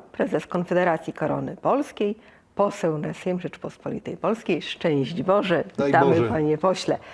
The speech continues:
Speaker 2: Kłaniam się.
Speaker 1: Witamy serdecznie. Panie pośle, y, zaczniemy może, bo tutaj za plecami naszymi widzą państwo, y, różne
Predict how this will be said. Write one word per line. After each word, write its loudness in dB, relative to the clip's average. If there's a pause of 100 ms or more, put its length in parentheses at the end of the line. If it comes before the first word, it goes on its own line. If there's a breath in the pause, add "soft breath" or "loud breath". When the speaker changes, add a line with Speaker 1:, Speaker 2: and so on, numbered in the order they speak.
(120 loud breath)
Speaker 2:
Kłaniam 2
się. -10
Speaker 1:
Witamy 2
serdecznie. 0 (260)
Panie 4
pośle, 2 (220)
y, 2 (380)
zaczniemy 2
może, 2
bo -2
tutaj -2
za 0
plecami -2
naszymi -4
widzą -4
państwo, -4
y, -14 (460)
różne 0